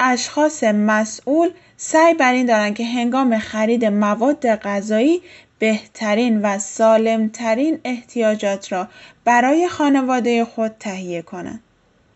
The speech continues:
قبل از اینکه به صحبت‌های امروزمون بپردازیم،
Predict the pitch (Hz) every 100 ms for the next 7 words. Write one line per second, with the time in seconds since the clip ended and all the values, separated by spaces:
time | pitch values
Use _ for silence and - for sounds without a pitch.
0 | _ _ _ _ _ _ _ _ _ -
1 | - - 220 220 233 220 233 262 247 240
2 | 226 226 220 214 254 254 - 220 220 254
3 | 233 214 208 208 214 214 202 202 202 240
4 | 262